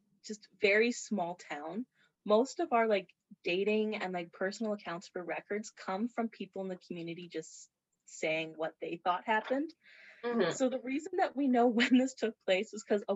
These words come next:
Speaker 1: woman in the community got in touch with the museum and said that she remembered when it burnt down exclusively because when she went to the wreckage of it a couple days after it burnt down, she found a whole pile of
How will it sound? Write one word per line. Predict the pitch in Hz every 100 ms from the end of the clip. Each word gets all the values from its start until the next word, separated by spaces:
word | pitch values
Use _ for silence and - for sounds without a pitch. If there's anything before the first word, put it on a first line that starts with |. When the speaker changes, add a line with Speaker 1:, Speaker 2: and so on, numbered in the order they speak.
| 185
Speaker 1:
woman | 208 254
in | 302
the | 311 302
community | 233 208 214 190 180 170 - _ -
got | 190 160 -
in | 220
touch | 196 -
with | 214
the | -
museum | 180 170 180 185 170 165 - _ - - _ -
and | 214
said | - 226 226
that | -
she | - 262
remembered | 233 226 202 202 208 240 294 277
when | 240 240
it | 220 -
burnt | 185 190 - -
down | 165 170 202 233 247 _ 208
exclusively | - - - 226 247 247 294 285 302
because | 254 220 - 214 202 196
when | 190
she | - 208
went | 196 -
to | 202
the | 185
wreckage | 208 254 254 208
of | 180 175
it | 170 -
a | 185
couple | 180 175
days | 175 165 165
after | 151 - 226
it | 220
burnt | 226 233
down, | 240 233 254 - _ - - _ _
she | - 247
found | - 247 269 294 339 _ _ -
a | 196
whole | - 247 285 370 - -
pile | 226 262
of | 247